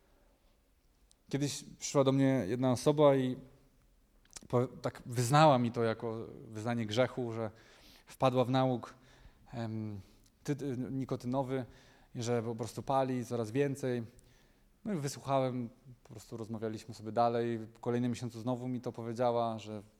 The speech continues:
wciąż to samo i w kolejnym znowu to samo. I w końcu ta osoba do mnie powiedziała: „Ale to możesz mi coś powiedzieć na ten temat?” Ale ja powiedziałem: No ale ty przecież wiesz, jakie jest moje zdanie. Ale ja ci nie powiem,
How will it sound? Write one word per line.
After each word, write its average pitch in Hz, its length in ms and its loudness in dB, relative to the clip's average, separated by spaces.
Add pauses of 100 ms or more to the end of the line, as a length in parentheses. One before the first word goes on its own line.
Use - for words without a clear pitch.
(120)
wciąż - 320 -8
to 120 120 -10
samo 123 340 -4
i 110 80 -6
w - 40 -16
kolejnym 131 360 0
znowu 143 340 4
to 143 100 -10
samo. 135 400 -2 (1500)
I - 40 -20
w - 40 -20
końcu 156 240 2
ta - 280 -10
osoba 147 200 0
do 147 60 -2
mnie 143 60 -2
powiedziała: 143 220 0
„Ale 147 180 2
to 143 460 2 (600)
możesz 143 220 -2
mi 151 80 -4
coś 165 140 -6
powiedzieć 185 380 6
na 110 100 2
ten - 160 6
temat?” 135 500 2 (1900)
Ale 110 120 -4
ja 120 60 -2
powiedziałem: 131 240 -2
No 147 80 2
ale 151 120 0
ty 208 100 -8
przecież 277 300 -10
wiesz, - 140 -2
jakie - 160 -6
jest 123 100 -4
moje 123 160 0
zdanie. 104 340 -4 (1120)
Ale 139 120 2
ja 170 80 6
ci 202 100 2
nie 214 100 6
powiem, 220 320 4